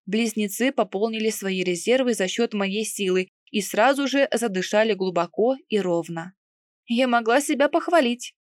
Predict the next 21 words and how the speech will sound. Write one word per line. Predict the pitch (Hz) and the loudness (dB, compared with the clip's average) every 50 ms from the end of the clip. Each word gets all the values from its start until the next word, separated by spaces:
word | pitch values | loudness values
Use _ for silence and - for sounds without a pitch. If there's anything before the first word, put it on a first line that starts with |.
| _ _ _ _ | _ _ _ _
Парней | - 262 262 254 247 240 294 349 | 2 4 4 4 4 2 2 0
спасла, | - - - 214 202 - - 214 202 208 220 220 _ _ _ _ _ _ | 0 2 2 2 2 2 2 2 2 2 2 -2 _ _ _ _ _ _
сама | - - - 202 175 175 180 190 | -8 -4 -2 -2 0 0 0 0
не | 226 247 | 0 0
засветилась. | 247 254 247 - 240 240 220 - - 233 226 226 233 233 - - _ _ _ _ _ _ _ _ | 0 0 -2 -2 -4 -6 -6 -4 -2 0 2 2 0 0 -4 -8 _ _ _ _ _ _ _ _
Проклятие... | - - 180 185 - 208 254 311 359 349 - - 320 320 311 302 302 294 - _ _ _ _ _ _ _ _ _ _ _ _ - | -6 -6 -4 -4 0 4 6 6 6 4 4 2 4 4 4 2 0 -6 -12 _ _ _ _ _ _ _ _ _ _ _ _ -4
А | 320 320 339 330 | -2 -2 -2 0
где, | 311 302 277 - 339 381 330 302 | -2 -2 -2 0 0 0 0 0
собственно, | - 330 320 - - 294 302 285 | 0 -2 -2 -2 -2 -2 0 2
проклятие? | - 320 320 - 349 302 220 185 - 175 160 156 180 - _ _ _ _ _ _ _ _ _ _ | 2 2 2 4 4 4 4 2 0 -4 -4 -4 -6 -12 _ _ _ _ _ _ _ _ _ _
А | - 240 247 | 0 2 2
проклятие | 247 - - 302 294 - 196 208 247 285 302 302 - - 285 277 285 277 | 4 4 4 4 4 4 4 4 4 4 4 2 0 0 2 2 2 2
было | 208 214 233 240 240 240 240 | 4 4 4 4 4 2 2
близко. | 190 190 185 196 202 208 208 202 - - - - 190 185 175 - - _ _ _ _ _ _ _ _ _ | 0 0 0 2 2 0 0 -2 -4 -6 -6 -4 -4 -4 -6 -8 -12 _ _ _ _ _ _ _ _ _
Ему | - 226 233 247 240 247 247 | -2 0 2 2 4 4 4
очень | 262 277 277 269 - 285 262 | 4 4 4 2 0 0 0
не | 269 269 | 0 0
понравилось | 262 - 285 285 285 294 311 311 285 240 226 226 233 - | 2 2 2 4 4 4 6 6 6 6 4 2 0 0
моё | 233 233 233 226 | 0 0 2 2
вмешательство. | 220 214 226 254 254 - 294 254 208 185 196 180 - - 185 190 190 196 - _ _ _ _ _ | 0 0 0 -2 0 2 4 4 4 2 0 -4 -4 -2 0 0 0 -2 -4 _ _ _ _ _
Настолько, | - 190 180 180 175 - - - - 220 254 294 285 233 - - 175 165 165 | -10 -8 -6 -6 -6 -8 -8 -4 0 0 2 2 2 0 0 0 -2 -2 -4